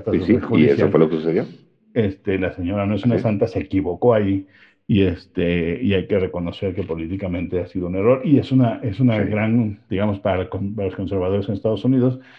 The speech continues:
Speaker 2: que son muy radicales, este, mm, especialmente aquellos que han obtenido espacios de, de, de, de poder, em, eh, que es interesante además porque son mucho de, de corte católico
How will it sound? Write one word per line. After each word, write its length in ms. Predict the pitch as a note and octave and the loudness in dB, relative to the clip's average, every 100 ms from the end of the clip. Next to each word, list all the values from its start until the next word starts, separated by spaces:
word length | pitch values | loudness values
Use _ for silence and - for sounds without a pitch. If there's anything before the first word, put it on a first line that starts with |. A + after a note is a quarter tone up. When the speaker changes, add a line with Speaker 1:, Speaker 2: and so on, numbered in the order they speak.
| - _ | -20 _
Speaker 2:
que 100 | G#2 | -4
son 260 | B2 A2 G2 | 0 2 4
muy 220 | A#2 A2 | 4 4
radicales, 680 | A2 G#2+ G#2+ F#2+ G2+ - _ _ _ _ - | 2 0 0 -2 -6 -12 _ _ _ _ -4
este, 720 | F2+ F#2 - _ E2+ E2+ E2 | -2 -2 -6 _ -2 0 -2
mm, 340 | D#2+ D#2+ D2+ - _ - | -6 -8 -12 -16 _ -12
especialmente 480 | F#2+ F#2+ G2+ F#2 | -8 -4 -2 -2
aquellos 260 | F#2+ G#2 F#2+ | -2 -2 -2
que 80 | G2 | -4
han 60 | |
obtenido 360 | F#2 F#2+ F2+ F#2 | -4 -4 -4 -6
espacios 380 | - F2+ E2+ - | -4 -6 -6 -8
de, 200 | E2+ E2+ | -8 -8
de, 200 | - E2+ | -8 -8
de, 340 | F#2+ F2 D#2 - - | -6 -8 -8 -12 -8
de 100 | F2+ | -4
poder, 400 | G2 G#2 G2+ G2+ - _ _ | 0 2 2 -2 -12 _ _
em, 800 | G2+ F#2+ F#2 F2+ F2 E2+ E2+ E2 _ - - - _ _ _ - | -4 -2 0 -2 -4 -4 -6 -10 _ -20 -20 -20 _ _ _ -6
eh, 360 | G2+ F2 E2+ - | -4 -2 -6 -6
que 100 | A#2 | -2
es 80 | |
interesante 460 | B2+ B2 B2 C3+ B2+ | 2 2 2 2 4
además 320 | B2+ B2+ B2 | 4 4 2
porque 220 | C3 A2+ - | 0 -4 -2
son 180 | A2+ | 2
mucho 240 | A#2 G#2 B2 | 2 2 0
de, 100 | G2 | 0
de 280 | E2 F#2 - | -2 -6 -2
corte 280 | A2 G#2 B2 | -2 -2 -4
católico 680 | - A2+ G#2+ F2+ - - | 2 2 2 -2 -10 -20